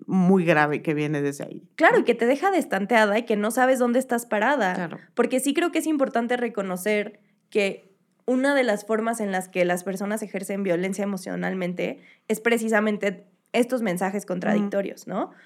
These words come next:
Speaker 2: Donde un día te dicen una cosa
Speaker 1: Claro.
Speaker 2: y al día siguiente te dicen otra.
Speaker 1: Ujú.
Speaker 2: Y entonces tú no sabes qué es lo que vas a recibir después,
Speaker 1: Claro.
Speaker 2: ¿no? O que a veces es, te digo una cosa, pero hago otra, ¿no? Y también, y también creo que lo vemos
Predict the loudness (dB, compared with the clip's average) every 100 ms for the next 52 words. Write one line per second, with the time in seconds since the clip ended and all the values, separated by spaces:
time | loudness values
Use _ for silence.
0 | _ -2 2 2 0 -6 -4 0 4 4
1 | 4 2 0 0 -2 -2 -4 -4 -4 -2
2 | -4 -4 -4 0 2 2 0 0 -2 -2
3 | -4 -4 -2 -4 -4 -4 -6 -8 _ _
4 | -12 -2 2 4 4 2 0 -2 -2 0
5 | 2 2 4 4 4 2 -2 -8 -8 2
6 | 4 4 2 2 0 0 -2 -2 -6 -6
7 | -6 -6 -8 -8 -10 -8 -14 -12 -10 -10
8 | -8 -8 -10 -16 _ -2 0 2 0 -4
9 | _ _ _ 0 2 2 2 2 0 -2
10 | -12 _ _ _ 0 2 2 0 2 0
11 | 0 -2 -2 -2 0 -2 0 0 0 -2
12 | -4 -4 -6 -2 -2 0 -2 -2 -4 -4
13 | -8 -4 -2 -2 0 0 0 0 2 2
14 | 2 0 -4 -6 -14